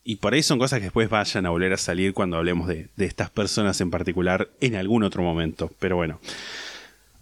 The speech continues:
A todo esto, mientras estaban teniendo como estas, estas revelaciones, Hitler se iba abriendo, eh, camino en el Partido Alemán de los Trabajadores, sin saber que no era otra cosa que el brazo político de Thule. Eckhart vio a Hitler en un mitin.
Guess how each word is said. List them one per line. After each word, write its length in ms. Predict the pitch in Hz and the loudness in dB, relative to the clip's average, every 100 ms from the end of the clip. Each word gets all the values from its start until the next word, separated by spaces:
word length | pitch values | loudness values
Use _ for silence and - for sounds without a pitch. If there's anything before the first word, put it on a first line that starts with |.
| - | -2
A 120 | 208 | 2
todo 180 | 240 220 | 6 6
esto, 280 | - - 170 | 6 4 6
mientras 380 | 135 127 117 | 6 4 0
estaban 280 | - 135 143 | 2 4 4
teniendo 360 | 127 117 131 110 | 6 4 4 4
como 160 | 107 | 2
estas, 360 | 110 - 107 - | 2 2 2 0
estas 260 | 117 - 107 | -2 -2 2
revelaciones, 960 | 104 98 98 98 - 156 123 135 - - 147 | 4 4 4 2 4 4 4 2 0 -2 -2
Hitler 360 | 143 156 151 | 2 2 2
se 160 | - 135 | 2 4
iba 100 | 123 | 4
abriendo, 580 | 120 131 135 131 123 120 _ | 4 4 4 4 4 2 _
eh, 280 | 107 98 90 | 0 2 2
camino 340 | - 131 202 135 | 2 4 6 4
en 100 | 107 | 2
el 60 | |
Partido 300 | 98 101 110 | 0 0 2
Alemán 200 | 104 104 | 2 2
de 80 | 101 | 2
los 100 | 95 | 0
Trabajadores, 680 | - 98 - 185 208 127 - | 0 -2 2 4 4 2 0
sin 240 | - 175 180 | -2 2 2
saber 420 | - 120 170 143 | 4 4 4 2
que 220 | 110 123 104 | 0 0 2
no 300 | 104 110 117 | 2 4 4
era 180 | 113 | 4
otra 220 | 110 104 98 | 4 2 2
cosa 260 | 113 117 | 2 0
que 100 | - | 0
el 80 | 90 | 0
brazo 300 | 107 113 98 | 2 0 -2
político 500 | 92 98 127 104 95 | 2 2 2 2 2
de 80 | 87 | 0
Thule. 400 | - 87 82 131 - - - - - - - - | 2 0 2 -2 -4 -20 -20 -20 -18 -20 -20 -2
Eckhart 420 | 156 147 165 156 | -2 2 2 2
vio 240 | 131 131 120 | 2 4 4
a 60 | - | 4
Hitler 380 | 160 151 143 127 | 0 2 4 4
en 120 | 117 | 4
un 180 | 120 117 | 6 6
mitin. 680 | 110 - 190 151 156 254 | 4 2 4 6 4 2